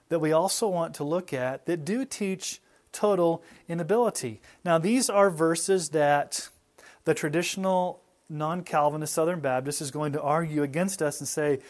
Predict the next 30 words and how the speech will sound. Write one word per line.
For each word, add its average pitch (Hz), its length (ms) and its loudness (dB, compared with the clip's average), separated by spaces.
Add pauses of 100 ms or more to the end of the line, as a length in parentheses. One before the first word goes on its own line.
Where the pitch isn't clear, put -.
(180)
"We 170 220 -2
take 180 280 -2
these 160 180 -2
verses 151 380 -4
to 151 100 -6
be 143 120 -4
differently 156 520 -4
interpreted. 165 640 -4 (400)
We 139 140 0
don't 160 160 0
interpret 165 380 -4
them 170 160 -6
the 151 60 -8
same 156 280 -4
way 147 180 0
you 165 220 -4
do. 196 380 0 (340)
Uh, 131 200 -12
we 147 120 -4
think 165 240 -6
that 147 180 -6
you 165 80 -4
got 143 220 4
it 147 80 0
wrong." 147 440 0 (760)
And 160 260 -4
one 196 120 4
of 226 60 2
those 175 340 8
is 165 480 2